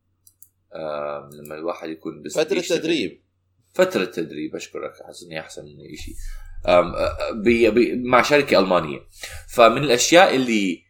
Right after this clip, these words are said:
Speaker 1: آه، قالوا لنا إنه ديروا بالكم عليها، آه، هي إنه بألمانيا يعتبر،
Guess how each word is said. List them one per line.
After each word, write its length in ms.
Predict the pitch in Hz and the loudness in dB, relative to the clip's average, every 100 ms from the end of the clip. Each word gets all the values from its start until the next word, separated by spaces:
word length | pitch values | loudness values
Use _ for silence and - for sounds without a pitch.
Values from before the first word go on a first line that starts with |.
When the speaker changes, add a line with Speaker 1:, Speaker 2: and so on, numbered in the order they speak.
| _ _ - | _ _ -2
Speaker 1:
آه، 260 | 98 95 90 | 4 6 6
قالوا 420 | - - 101 131 | 2 2 4 4
لنا 360 | 151 131 120 87 | 2 2 2 0
إنه 280 | 98 95 87 - _ | 0 0 0 -4 _
ديروا 320 | - 117 113 | -4 0 2
بالكم 520 | 95 104 104 92 78 - _ _ _ _ _ _ - | 4 4 4 -4 -6 -10 _ _ _ _ _ _ -8
عليها، 680 | 80 87 101 104 80 76 - - - - _ _ - | 0 2 4 2 0 -4 -6 -20 -20 -20 _ _ -4
آه، 340 | 90 87 82 - | 0 2 0 -4
هي 460 | 113 165 180 151 131 | -6 -4 2 2 2
إنه 460 | 131 123 117 110 - _ | -2 -4 -2 -2 -4 _
بألمانيا 880 | 98 104 104 123 143 131 117 110 - - _ _ _ _ - | 2 4 4 2 2 0 0 0 -4 -10 _ _ _ _ -6
يعتبر، 720 | 110 135 - 123 117 95 - | 2 2 4 4 6 4 2